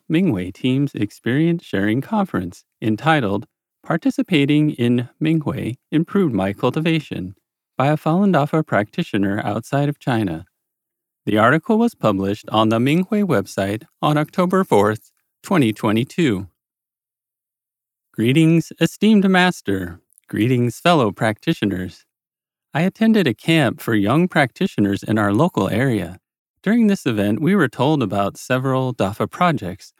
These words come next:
one of which was the Indonesian Minghui. I was interested, but hesitated because of my limited language skills.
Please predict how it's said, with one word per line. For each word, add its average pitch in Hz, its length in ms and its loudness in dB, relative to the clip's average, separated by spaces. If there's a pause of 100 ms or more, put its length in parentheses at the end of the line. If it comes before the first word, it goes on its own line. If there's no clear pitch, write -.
(340)
one 147 180 0
of 185 140 2
which 131 280 -2
was 107 280 0
the 104 280 -2
Indonesian 143 720 2
Minghui. 165 600 -2 (600)
I 185 100 0
was 226 200 2
interested, 107 760 -2 (200)
but 175 140 0
hesitated 139 680 -2
because 175 380 -2
of 117 140 -2
my 95 360 -2
limited 123 720 -2
language 151 440 0
skills. 87 500 -12